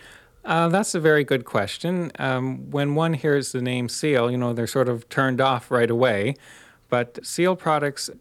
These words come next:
can be very delicious. It's just a matter of trying something new. Probably the greatest hurdle to get over is, uh, the public's perception of the seal itself. You know, that it is a smelly animal, has a very bad flavor, in taste, et cetera.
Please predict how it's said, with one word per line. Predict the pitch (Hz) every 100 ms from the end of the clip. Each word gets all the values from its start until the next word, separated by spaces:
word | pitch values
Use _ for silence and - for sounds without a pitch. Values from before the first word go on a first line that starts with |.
| -
can | - 131
be | 131 123 120
very | 113 131 151 147
delicious. | 127 107 - 107 - - 120
It's | 120 120 -
just | 139 131
a | 135
matter | 131 127 127 123
of | - 120 120 127 _ -
trying | 143 135 127
something | 127 120 127 120
new. | 104 139 202 _ -
Probably | 160 170 165 143 135
the | 127
greatest | 113 139 151 131 -
hurdle | 143 131
to | 120
get | 117 120
over | 156 147 123 117
is, | 117 120 117 -
uh, | 113 113 113 120
the | -
public's | 135 127 117
perception | - 127 - 135 - 123
of | 113 104
the |
seal | - 123 110
itself. | 101 - 147 87 - _ -
You |
know, | 104 98
that | 101 95
it | 101 104
is | 98
a | 98
smelly | 95 - 113 113 113
animal, | 110 113 110 110 110 110 - - -
has | 101 107
a |
very | 98 110 113
bad | 107 104 107
flavor, | - 107 104 101 104 104 104 101 - -
in | 110 104
taste, | - 113 104 -
et | -
cetera. | - 120 98